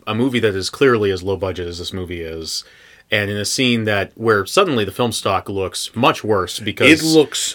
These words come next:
Speaker 2: fucking terrible.
Speaker 1: because I think the blue screen effect they had was not the best.
Speaker 2: Probably, and it
Speaker 1: Uh,
Speaker 2: especially does not look good on Blu-ray.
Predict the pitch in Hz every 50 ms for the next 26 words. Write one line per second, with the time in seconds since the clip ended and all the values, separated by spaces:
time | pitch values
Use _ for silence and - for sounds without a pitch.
0 | - - - - - - - - 120 101 - - 107 98 98 101 110 - - -
1 | - 87 87 80 78 73 - 62 60 - 117 - - 120 107 95 - - 110 104
2 | - 131 117 - - 107 90 107 107 107 101 - - - 113 107 101 98 95 95
3 | 90 - - 101 90 - - - - 95 90 85 98 95 90 90 92 90 85 95
4 | 92 90 90 90 - _ _ - 104 - 92 82 82 82 - - - - - -
5 | - 127 120 107 85 85 80 80 82 82 - 90 101 - 95 95 104 107 - -
6 | - 143 135 - - 123 107 98 98 90 95 92 92 - 78 80 - - 85 85
7 | 80 78 78 78 78 69 73 69 67 60 55 55 55 50